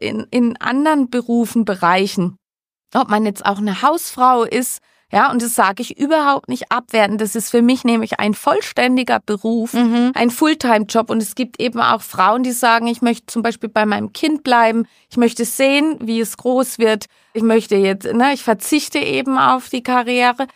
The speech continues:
Speaker 1: Dann muss es aber trotzdem Möglichkeiten geben für diese Frau, dass sie die Anerkennung auch in Form von Bezahlung und
Speaker 2: Ja.
Speaker 1: Absicherung bekommt.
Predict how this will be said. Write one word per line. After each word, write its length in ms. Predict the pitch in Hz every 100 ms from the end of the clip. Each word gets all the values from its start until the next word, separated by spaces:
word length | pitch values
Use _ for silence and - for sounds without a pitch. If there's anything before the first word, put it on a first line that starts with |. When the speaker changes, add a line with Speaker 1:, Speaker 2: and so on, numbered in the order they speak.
| _ _
Speaker 1:
Dann 160 | 233
muss 180 | 247 247
es 140 | 247 240
aber 180 | 220
trotzdem 580 | - 220 226 - 269 254
Möglichkeiten 800 | 202 202 - 254 - 240 247 247
geben 300 | 240 247 247
für 160 | 240 247
diese 260 | 233 226
Frau, 400 | 233 - 226 233 240 - -
dass 180 | 226 226
sie 100 | 254
die 160 | 247 -
Anerkennung 680 | 196 233 254 254 254 269
auch 320 | - 160 202 -
in 160 | 240
Form 340 | 240 170 143 156
von 240 | 208 208
Bezahlung 640 | 240 - 214 165 175 233 247
und 120 | 247
Speaker 2:
Ja. 140 | 190
Speaker 1:
Absicherung 720 | 240 - - - 165 160 151 147
bekommt. 500 | 143 - 156 147